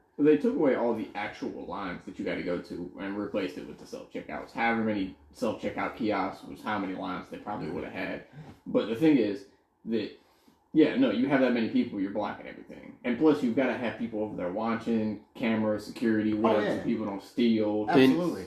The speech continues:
Speaker 3: not, uh, not, and, uh, one of the biggest, uh, and I, I was, like, skimming through, like, this article, like, when I was doing the show prep.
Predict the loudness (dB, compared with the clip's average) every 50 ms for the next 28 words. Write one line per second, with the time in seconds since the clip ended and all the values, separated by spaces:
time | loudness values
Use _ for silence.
0 | 4 6 10 12 12 12 12 10 8 4 -2 -8 0 4 6 8 8 8 8 8
1 | 6 6 2 2 6 8 10 10 12 12 10 10 12 12 12 12 12 10 10 10
2 | 10 10 10 8 8 8 10 10 10 10 10 10 8 8 6 6 4 4 4 4
3 | 2 -2 -8 -20 -20 _ _ _ _ _ _ _ _ _ 8 8 8 12 12 12
4 | 12 12 8 4 6 10 10 10 10 10 10 10 8 8 6 8 10 12 12 12
5 | 12 10 10 8 8 10 10 10 10 10 10 10 10 10 10 8 8 10 10 12
6 | 12 12 10 10 8 8 8 10 8 8 6 6 6 6 6 6 6 6 6 6
7 | 8 8 8 8 6 6 6 6 6 6 4 4 4 4 4 4 4 4 4 4
8 | 4 4 2 0